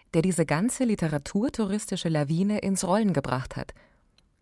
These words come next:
Neunzehnhundertvierundsiebzig brachte er die erste Ausgabe seines literarischen Führers durch Deutschland heraus.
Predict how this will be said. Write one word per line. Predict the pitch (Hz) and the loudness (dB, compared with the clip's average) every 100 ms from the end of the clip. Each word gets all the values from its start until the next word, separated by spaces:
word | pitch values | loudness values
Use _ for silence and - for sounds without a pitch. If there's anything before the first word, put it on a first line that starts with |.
| _ | _
Neunzehnhundertvierundsiebzig | 175 196 226 220 180 - 175 156 151 - - 233 - - | 2 2 2 2 2 0 0 0 -2 -4 -4 -4 -6 -6
brachte | - 185 - - | -2 -2 0 0
er | |
die | 147 - | 0 -2
erste | 143 214 - - | -2 -2 -2 0
Ausgabe | 147 - 180 180 190 | 0 0 -2 -2 0
seines | 180 160 156 - | 0 0 -2 -4
literarischen | 156 139 135 151 220 208 160 139 | -2 -2 0 -4 -2 -4 -4 -4
Führers | - 202 226 196 - | -2 0 0 -2 -2
durch | 180 165 | -2 0
Deutschland | 160 151 - 139 135 | 2 2 0 -4 -4
heraus. | 139 135 127 - | -4 -4 -6 -6